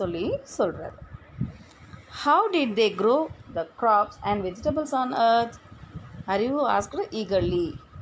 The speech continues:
அதாவது அறிவுமதி ரொம்ப ஆர்வமா கேக்குறாங்க.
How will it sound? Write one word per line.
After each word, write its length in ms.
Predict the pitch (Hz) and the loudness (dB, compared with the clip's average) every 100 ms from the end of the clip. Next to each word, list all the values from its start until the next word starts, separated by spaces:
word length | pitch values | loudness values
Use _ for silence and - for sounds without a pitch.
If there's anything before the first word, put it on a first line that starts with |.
| - | -8
அதாவது 380 | 175 170 226 | -4 -2 2
அறிவுமதி 680 | 247 202 226 220 185 226 370 | 4 4 2 0 -2 0 2
ரொம்ப 240 | 392 226 240 | 2 2 2
ஆர்வமா 460 | 208 202 202 208 | 2 2 2 0
கேக்குறாங்க. 440 | 226 202 196 185 | -2 -4 -2 -2